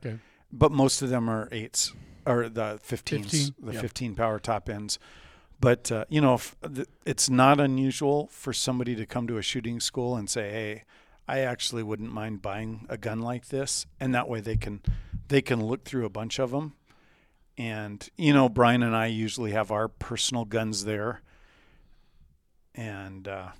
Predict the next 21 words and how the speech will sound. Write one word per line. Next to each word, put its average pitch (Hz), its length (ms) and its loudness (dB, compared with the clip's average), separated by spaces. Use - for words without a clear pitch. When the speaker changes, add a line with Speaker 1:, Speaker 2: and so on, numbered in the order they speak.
Speaker 2:
so 113 580 2
Speaker 1:
Yeah. 123 160 -10
Speaker 2:
they 127 140 0
can 113 200 -2
look 113 160 -4
through 120 220 0
ours 107 440 0
and 98 180 -10
shoot 127 260 0
ours. 107 440 -2
And 104 100 -16
anyway, 160 360 2
uh, 117 200 -2
so - 160 0
that's 127 240 4
why. 120 340 0
Speaker 1:
Yeah. 104 80 -14
Speaker 2:
But, 120 440 -2
uh, 120 200 2
it, 180 220 2
it's - 280 2